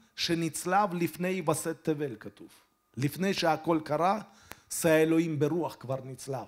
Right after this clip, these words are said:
הוא הלביש אותם, וככה גם בחג הפסח.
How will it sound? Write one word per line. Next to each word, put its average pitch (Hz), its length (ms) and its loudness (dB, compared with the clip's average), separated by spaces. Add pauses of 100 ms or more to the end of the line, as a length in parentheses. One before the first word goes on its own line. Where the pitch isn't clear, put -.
(2750)
הוא 277 180 8
הלביש 277 440 4
אותם, 196 540 2 (1900)
וככה 285 460 4
גם 233 300 0
בחג 208 380 2
הפסח. - 720 -6